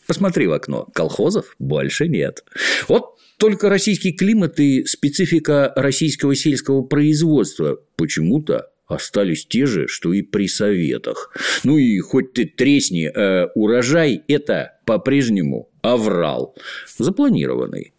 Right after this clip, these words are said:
Рабочих рук на уборке урожая нужно тупо больше.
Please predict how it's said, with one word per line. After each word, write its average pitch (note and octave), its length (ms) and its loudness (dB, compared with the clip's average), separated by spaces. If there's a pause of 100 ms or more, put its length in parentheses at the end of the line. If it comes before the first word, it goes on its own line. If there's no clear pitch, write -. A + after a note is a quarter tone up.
(200)
Рабочих D3 500 2
рук G3 240 2
на A2 100 2
уборке G#2 480 2 (100)
урожая G2+ 840 0 (100)
нужно C#3 420 2 (180)
тупо A#2 320 0
больше. F3 720 2